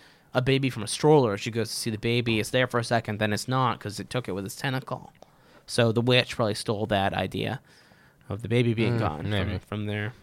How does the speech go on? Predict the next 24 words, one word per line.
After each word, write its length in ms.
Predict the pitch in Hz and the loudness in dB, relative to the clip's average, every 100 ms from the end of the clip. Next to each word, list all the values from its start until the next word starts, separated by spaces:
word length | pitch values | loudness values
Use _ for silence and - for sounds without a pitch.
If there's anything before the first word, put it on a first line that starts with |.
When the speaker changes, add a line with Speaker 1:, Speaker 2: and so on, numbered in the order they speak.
| - - | -10 -2
Speaker 1:
David 180 | 117 | 0
Speaker 2:
Didn't 260 | 107 110 - | 2 0 0
Speaker 1:
Eggers. 120 | 117 | 0
Speaker 2:
that, 140 | 127 107 | 0 -2
the 40 | |
same 160 | - 131 | -2 -2
shit 160 | - 110 | 2 2
happened, 220 | 104 95 | 2 -2
like, 160 | 90 - | -4 -6
the 180 | 92 82 | -8 -6
Batman 320 | - 95 90 82 | -2 -2 -2 -4
Returns. 340 | - 90 85 | -6 -6 2
Speaker 1:
Da-, 400 | 143 156 110 101 - | 4 4 2 -6 2
oh, 180 | 160 185 | 4 6
David 300 | 143 180 170 | 6 4 6
Eggers, 380 | 208 185 127 143 | 6 6 2 2
what 160 | 175 | 2
a 20 | |
s-, 380 | 156 - - - | 0 -4 -10 -10
what 180 | 131 147 | -2 0
a 60 | 139 | 0
sweet, 680 | - - 139 139 175 175 | -2 -4 0 2 0 0
uh, 460 | 131 139 131 131 127 | 2 2 4 2 0
transition. 800 | - 151 135 127 202 - 123 | 0 0 2 2 0 2 0